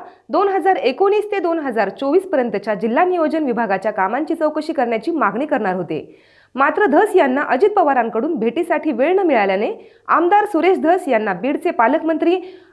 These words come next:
अजित पवार यांनी भेटण्याचे टाळलं का, अशी चर्चा राजकीय वर्तुळात सुरू आहे. अजित पवार यांची भेट न घेताच सुरेश धस बीडला रवाना झाल्याची माहिती आहे. अजित पवार यांची भेट घेऊन आज सुरेश धस दोन हजार एकोणीस पासून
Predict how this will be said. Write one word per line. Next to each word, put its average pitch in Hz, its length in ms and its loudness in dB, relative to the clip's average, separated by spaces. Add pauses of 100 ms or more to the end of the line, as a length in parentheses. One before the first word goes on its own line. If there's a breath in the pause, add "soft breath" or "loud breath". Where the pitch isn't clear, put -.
अजित 254 220 4
पवार 370 300 4
यांनी 339 260 4
भेटण्याचे 240 540 0
टाळलं 226 520 2
का, 392 200 2 (500 loud breath)
अशी - 240 4
चर्चा 370 380 2
राजकीय 269 360 0
वर्तुळात 226 400 -4
सुरू 226 260 -4
आहे. 170 280 -2 (560)
अजित 311 240 2
पवार 415 280 2
यांची 370 300 -2
भेट 277 220 -2
न 240 140 -2
घेताच 277 400 -2 (440 soft breath)
सुरेश 370 280 0
धस 349 260 0
बीडला 254 260 0
रवाना 214 300 -2
झाल्याची 202 400 -2
माहिती 233 400 -2
आहे. 156 420 -6 (240)
अजित 240 240 4
पवार 415 300 2
यांची 370 300 2
भेट 277 300 2
घेऊन 269 360 2 (280 loud breath)
आज 339 240 2
सुरेश 359 400 0
धस 311 240 0
दोन 254 200 0
हजार 196 220 -2
एकोणीस 339 380 0
पासून 370 460 0